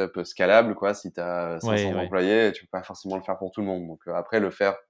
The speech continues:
Speaker 1: pour certains managers, tout ça, c'est déjà bien parce que du coup, c'est des postes qui ont, peuvent avoir une, un impact plus fort, tu vois, sur, euh, sur plus de personnes. Euh, donc ça, c'était un... ça a plutôt bien marché. Et, euh, et sinon, c'était, euh,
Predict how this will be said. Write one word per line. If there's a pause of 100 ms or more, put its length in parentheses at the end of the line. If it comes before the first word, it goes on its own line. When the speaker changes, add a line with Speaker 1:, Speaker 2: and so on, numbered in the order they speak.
(600)
Speaker 1:
pour
certains
managers,
tout
ça,
c'est
déjà
bien
parce
que
du
coup,
c'est
des
postes
qui
ont,
peuvent
avoir
une,
un
impact
plus
fort,
tu
vois,
sur,
euh, (680)
sur
plus
de
personnes. (580)
Euh,
donc
ça,
c'était
un... (200)
ça
a
plutôt
bien
marché.
Et,
euh,
et
sinon,
c'était,
euh,